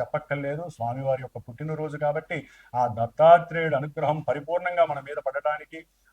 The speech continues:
అందులో కర్కాటక రాశిలోకి గురువు వచ్చినప్పుడు ఎంతో మందికి శుభాలు కలుగుతాయి కాబట్టి వారు పోగొట్టుకున్నవన్నీ దొరుకుతాయనే ఉద్దేశంతో చెప్తున్నాను. మన యొక్క శ్రీమాతా జ్యోతిషాలయ పీఠంలో చక్కగా ఈ యొక్క కార్తవీర్యార్జున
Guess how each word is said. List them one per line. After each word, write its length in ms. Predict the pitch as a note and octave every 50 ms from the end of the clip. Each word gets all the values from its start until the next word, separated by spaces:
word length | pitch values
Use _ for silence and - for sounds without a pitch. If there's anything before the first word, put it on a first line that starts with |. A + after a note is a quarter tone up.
| _
అందులో 360 | A#2 B2 D3 D3+ D#3 D#3+ D#3 D3+
కర్కాటక 480 | - A#2+ A#2 - - D#3 D#3+ E3 D#3+
రాశిలోకి 500 | D#3 D3+ D3+ C#3+ - C#3+ C#3+ C#3+ C3+ C3+
గురువు 300 | A#2+ - A#2+ B2 D#3 E3
వచ్చినప్పుడు 720 | E3+ E3 C#3 C3+ - D3+ C#3+ - - D3 D3 D#3 C3+ A#2+ - - - - _ _ - A#2
ఎంతో 300 | B2 D3 D3+ F3 F#3 F#3+
మందికి 260 | F#3 F3 E3+ D#3 D3+
శుభాలు 400 | - - C3 A#2+ C#3+ D#3 D#3+ E3
కలుగుతాయి 400 | D#3+ D#3 D3+ D3+ D3 D3+ D3 D3
కాబట్టి 440 | C#3+ C#3 C#3 C3+ - D#3 C#3 A#2+ - - - _ _
వారు 180 | B2 C3+ C#3 -
పోగొట్టుకున్నవన్నీ 800 | - B2+ C#3+ D3+ D3+ D#3+ - D3+ D#3 D#3 D3+ D3 D3 D3+ D3
దొరుకుతాయనే 440 | C3+ A2+ B2+ B2+ C#3+ - D3+ C#3+ C#3
ఉద్దేశంతో 480 | B2+ A#2 A#2+ C#3+ C#3+ C#3+ C#3 C3+ - C#3+
చెప్తున్నాను. 640 | C3+ - - - _ D3 C#3+ C#3+ C#3+ C#3 D3+ D#3+ D#3+ - _ _ _ -
మన 100 | A#2+ C3
యొక్క 220 | C#3 C3+ - - A#2
శ్రీమాతా 600 | - - C3+ D3+ D#3+ E3 D#3+ D#3+ D#3 D3+ D3+ C#3+
జ్యోతిషాలయ 580 | B2 C3+ - D3+ D3 - C#3+ C#3+ C#3+ C3+ C#3
పీఠంలో 600 | - C3+ D3 - - C#3 C#3+ C#3 D3 D#3+ E3+ E3 - _ _ _ _ _ _ _ _ - -
చక్కగా 480 | - - - D3+ D#3+ E3 E3 E3 E3
ఈ 120 | D#3+ D3+ D3
యొక్క 280 | D3+ C#3+ - _ C#3+
కార్తవీర్యార్జున 1200 | B2+ - - C3 C#3+ C#3+ - - D#3+ D3+ D#3 D#3 D3+ D3+ D3+ D3+ D3+ C#3 - - - C#3+ D3+ C3+